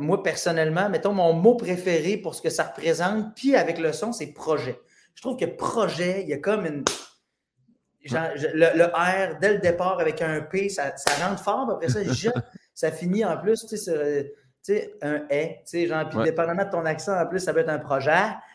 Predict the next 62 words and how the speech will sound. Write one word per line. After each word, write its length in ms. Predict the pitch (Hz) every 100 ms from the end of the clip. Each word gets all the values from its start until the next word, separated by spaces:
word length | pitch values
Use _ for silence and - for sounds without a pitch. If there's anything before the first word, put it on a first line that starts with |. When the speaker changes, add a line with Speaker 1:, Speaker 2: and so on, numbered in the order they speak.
| _
Speaker 1:
comme 120 | 151 160
ça 120 | 156
Speaker 2:
Un 80 | -
Speaker 1:
peut 60 |
être 60 | 135
un 100 | 107
Speaker 2:
projet. 340 | 104 143 160
Speaker 1:
projet. 400 | 349 143 139 131
Speaker 2:
Ouais. 280 | 151 190 214 - - -
Speaker 1:
Bon, 140 | 139
il 80 | 160
y 40 | 156
en 60 |
a 80 | 170
qui 80 | 160
mettent 140 | 165
le 180 | 156 139
T, 180 | - 175
tu 60 | 208
sais, 160 | 175 165 147
ils 120 | 143 143
refusent 360 | 143 180 -
que 60 | -
ce 100 | 151
soit 180 | 156 151
un 60 |
T 140 | 147 151
muet. 400 | 147 147 196 - - _
Fait 140 | - 165
que, 60 |
tu 60 | -
sais, 120 | 214 123
moi, 240 | 156 196 -
pour 200 | 165 -
tout 100 | 165
ça, 400 | - 175 196 240 - _ -
j'ai, 320 | 139 131 165 165
j'aime 580 | 143 123 165 170 135 110
le 200 | 127 139
mot 160 | 135 160
projet, 400 | 160 139 131 180
puis 80 | -
parce 160 | 151 -
qu'en 220 | 156 139
plus, 180 | 147 180 -
ça 120 | - 120
veut, 140 | 131
tu 60 | 131 _ _
sais, 160 | - 156
pour 160 | 147 135
moi, 160 | 160
c'est 260 | 160 - 123
ce 80 | -
qui 60 |
est 100 | 131
à 100 | 123
base, 240 | 117 139 131
on 80 | 117
dirait, 220 | 117 127
de 80 | 127
la 120 | 120
vie, 240 | 110 156